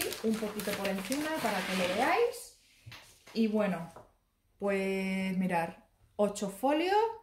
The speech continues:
de los cuales cuatro son completos y los cuatro de abajo, pues son, no es completo, trae mucho punto lineal, el gráfico se ve muy, muy bien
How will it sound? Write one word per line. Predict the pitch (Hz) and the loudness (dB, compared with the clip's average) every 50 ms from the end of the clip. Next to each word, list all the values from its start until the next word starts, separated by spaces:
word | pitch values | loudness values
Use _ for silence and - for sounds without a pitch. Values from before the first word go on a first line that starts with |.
| - _ - | -18 _ -6
de | 196 208 202 | -4 -2 -2
los | 202 196 - | -2 -2 -2
cuales | - 220 208 202 196 196 - - | 0 0 0 2 0 -2 -2 -2
cuatro | 214 202 190 196 202 | -2 -2 -2 -4 -8
son | - - 196 190 190 | -8 -6 -6 -6 -4
completos | 202 208 208 208 240 254 277 285 - 320 339 359 392 415 - - - _ - | -2 -2 0 0 0 -2 -4 -2 -2 -2 -2 0 -2 -4 -6 -10 -16 _ -2
y | 220 233 240 262 277 269 | 0 0 2 2 0 0
los | 233 196 - | 0 -2 -2
cuatro | - - 208 196 196 196 202 202 196 | -2 0 0 0 0 0 -2 0 0
de | 196 202 208 | 0 0 2
abajo, | 208 208 214 226 - - 285 269 - | 2 2 2 0 -2 -4 -6 -4 -4
pues | 220 190 185 - | -4 -4 -4 -4
son, | - - 180 175 175 180 175 170 170 170 165 165 165 175 - _ _ _ _ - - - - - - - _ _ - - - _ - - | -6 -8 -6 -4 -4 -4 -4 -4 -4 -6 -6 -8 -8 -12 -14 _ _ _ _ -20 -20 -20 -20 -20 -20 -20 _ _ -20 -20 -20 _ -4 4
no | 214 208 202 196 190 180 175 | 4 6 6 6 4 2 2
es | 175 | 0
completo, | - - 196 190 190 240 262 285 277 320 330 339 339 339 - | 2 2 2 2 4 4 2 2 4 4 2 2 2 2 2
trae | 226 220 208 208 208 | 4 6 6 6 6
mucho | 202 202 196 190 - 202 190 | 4 2 -2 -4 -6 -6 -4
punto | - 185 185 180 - 180 175 | -2 -2 -2 0 0 -2 -2
lineal, | 185 208 220 226 240 247 254 262 269 277 269 - - | 0 2 4 4 4 4 4 2 0 -2 -6 -8 -6
el | - 196 196 190 | -4 -4 -4 -2
gráfico | 196 208 202 202 - 196 190 - 175 | -2 -4 -4 -6 -6 -10 -6 -6 -8
se | 185 - 190 180 175 | -6 -4 -4 -4 -2
ve | 190 190 185 180 - - | -2 -2 -2 -2 -2 -2
muy, | - 196 202 226 247 247 | 0 2 4 4 6 6
muy | 226 208 185 180 170 165 | 6 6 4 2 -2 -2
bien | 156 185 208 247 269 302 330 | -2 2 2 4 2 2 -2